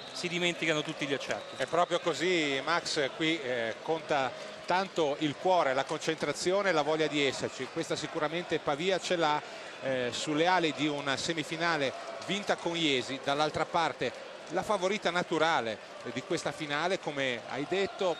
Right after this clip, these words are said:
Speaker 2: Pesaro. Pesaro che però è ferma dalla semifinale con Rimini, risolta in tre partite. Eh,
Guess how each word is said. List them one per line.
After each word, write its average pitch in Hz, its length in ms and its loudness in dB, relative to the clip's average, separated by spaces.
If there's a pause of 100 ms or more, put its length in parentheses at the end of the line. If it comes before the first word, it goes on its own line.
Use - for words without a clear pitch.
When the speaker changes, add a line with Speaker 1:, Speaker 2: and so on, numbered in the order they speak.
Speaker 2:
Pesaro. 175 540 2 (380)
Pesaro 233 340 2
che 180 140 -2
però 226 340 2
è 165 120 2
ferma 190 680 2
dalla 160 200 2
semifinale 170 800 -2
con 147 260 -2
Rimini, 156 440 0
risolta 143 760 0
in 131 120 -10 (140)
tre 165 180 0
partite. 170 640 -2 (380)
Eh, 147 340 0